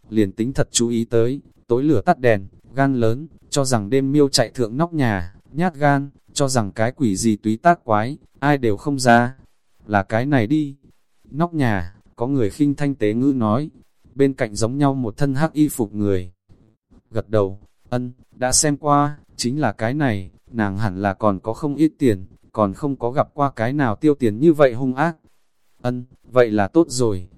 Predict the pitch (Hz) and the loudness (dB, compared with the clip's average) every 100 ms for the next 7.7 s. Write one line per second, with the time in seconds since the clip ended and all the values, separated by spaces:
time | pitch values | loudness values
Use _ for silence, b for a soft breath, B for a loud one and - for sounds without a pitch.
0 | _ 113 104 101 98 98 92 _ _ _ | _ -4 -2 0 -2 -2 -14 _ _ _
1 | _ _ - 151 143 151 139 143 117 _ | _ _ -2 0 2 0 2 0 -2 _
2 | _ 107 107 90 110 127 151 113 98 - | _ 0 0 0 -4 -2 -2 -2 -4 -12
3 | _ _ _ _ _ _ 151 143 131 151 | _ _ _ _ _ _ 4 4 4 -2
4 | 147 110 _ _ - 117 127 143 135 143 | -4 -4 _ _ -8 -6 0 0 4 2
5 | 147 143 - 113 127 151 151 151 - _ | 4 2 0 -2 0 0 0 -4 -12 _
6 | _ _ _ - 120 139 104 - 143 131 | _ _ _ -8 -2 0 0 0 0 2
7 | 147 135 107 101 113 101 95 | 0 2 0 0 0 0 -4